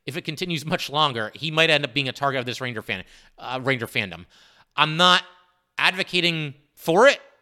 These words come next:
I don't like it when players get booed, but I'm just, I'm looking at the writing on the wall here. You know, sooner or later, Ranger fans are gonna get frustrated. I think we're already there where Ranger fans are frustrated. And they might take out their frustration on, you know, a certain player, and, and that might be Jacob Trouba.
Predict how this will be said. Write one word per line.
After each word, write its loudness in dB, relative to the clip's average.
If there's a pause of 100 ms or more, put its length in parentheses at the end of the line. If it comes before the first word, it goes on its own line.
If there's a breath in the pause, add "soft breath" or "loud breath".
(180)
I -4
don't -2
like 2
it -6
when -8
players 0
get -6
booed, -2
but -4
I'm -2
just, -4
I'm -4
looking -4
at -4
the -6
writing 0
on -4
the -4
wall -2
here. -12
You -10
know, -8
sooner -4
or 0
later, 2 (260 loud breath)
Ranger 0
fans -4
are -2
gonna 2
get 0
frustrated. 0
I 2
think -6
we're 2
already 6
there 4
where -2
Ranger -2
fans -4
are 4
frustrated. -4 (1120 loud breath)
And 2
they 6
might 4
take -4
out 4
their 2
frustration 2
on, 4
you -2
know, 2
a 0
certain -2
player, 6
and, 2
and -2
that 2
might 0
be -4
Jacob -4
Trouba. -6